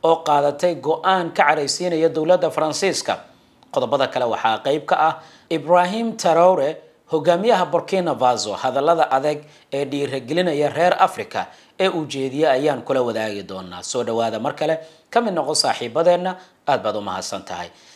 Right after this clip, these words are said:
Inta aanan eegin falanqaynta guud ee ku saabsan galbeedka qaaradda Afrika iyo wararkii ugu dambeeyey, waxaan soo koobayaa caalamka iyo wararka ugu waaweyn. Guddiga doorashooyinka ee dalka Pakistan ayaa waxay ku dhawaaqeen in Imran Khan, ra'iisul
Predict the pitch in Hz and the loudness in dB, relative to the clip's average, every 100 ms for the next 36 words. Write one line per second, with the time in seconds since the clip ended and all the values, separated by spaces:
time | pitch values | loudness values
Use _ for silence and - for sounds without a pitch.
0 | _ 160 151 143 127 139 123 117 120 127 | _ -8 0 0 0 -4 -4 -6 -4 -2
1 | 127 139 147 147 104 143 131 123 151 135 | 0 0 -2 -4 -8 -6 -4 -4 -4 -2
2 | 117 - 113 117 143 135 143 - 120 135 | -2 -4 -6 -2 -2 -2 -4 -2 0 2
3 | 123 135 - 120 131 117 123 139 143 120 | 0 0 -2 -6 -6 -4 0 0 -2 -8
4 | 120 113 120 110 120 139 160 - - _ | -8 -8 -8 -8 -6 -4 -4 -8 -20 _
5 | 165 160 - 156 147 156 131 120 107 110 | -2 -2 -2 -4 -2 -4 -4 -2 2 4
6 | 160 175 170 135 117 110 113 - 98 101 | 4 2 0 -4 -2 0 0 0 -2 0
7 | 107 98 95 95 90 90 _ _ 185 233 | 0 2 0 -4 -8 -14 _ _ -6 -2
8 | 226 196 180 175 165 196 208 175 165 143 | 2 2 4 4 4 2 0 0 0 2
9 | 139 - 143 135 - 143 160 139 135 135 | 2 0 0 -2 -2 -4 -2 -2 0 2
10 | 151 143 123 170 135 120 113 113 131 151 | 2 0 -2 -2 -2 0 -2 -2 -6 -6
11 | 143 139 143 156 - 139 120 147 - - | -6 -2 0 0 2 0 0 -6 -18 -12
12 | - 240 | -8 -2